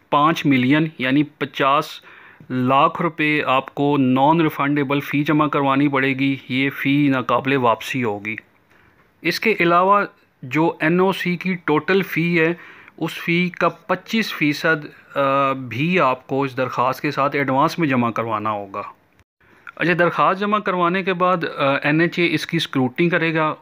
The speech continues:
और फिर आपको बताएगा कि आपकी दरख्वास्त अप्रूव होगी या नहीं होगी। अगर तो वहाँ पे कोई स्ट्रेटजिक, अ, मसला ना हुआ, कोई नेशनल इंटरेस्ट का मसला ना हुआ,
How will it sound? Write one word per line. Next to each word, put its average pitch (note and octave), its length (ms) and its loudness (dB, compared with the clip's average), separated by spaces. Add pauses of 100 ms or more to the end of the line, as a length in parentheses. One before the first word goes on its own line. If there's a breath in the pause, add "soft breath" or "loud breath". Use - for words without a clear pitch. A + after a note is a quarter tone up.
(120)
और C#3 140 -2
फिर E3 200 -2
आपको C#3 320 0
बताएगा C3+ 540 0 (560 loud breath)
कि C#3 440 0
आपकी C3+ 260 -2
दरख्वास्त C#3 440 0
अप्रूव C#3 300 0
होगी D3 520 0
या B2+ 100 0
नहीं C#3+ 260 2
होगी। C3 340 0 (400 loud breath)
अगर C#3+ 200 0
तो E3 140 0
वहाँ C#3+ 240 0
पे D3+ 120 0
कोई D3 180 0
स्ट्रेटजिक, C#3+ 840 -2
अ, C3+ 180 2
मसला C3 400 0
ना C#3 120 0
हुआ, C3 280 2
कोई C3 160 -4
नेशनल C3 360 -2
इंटरेस्ट C#3 360 0
का C#3 100 -4
मसला B2+ 360 -2
ना C3+ 120 2
हुआ, B2+ 400 0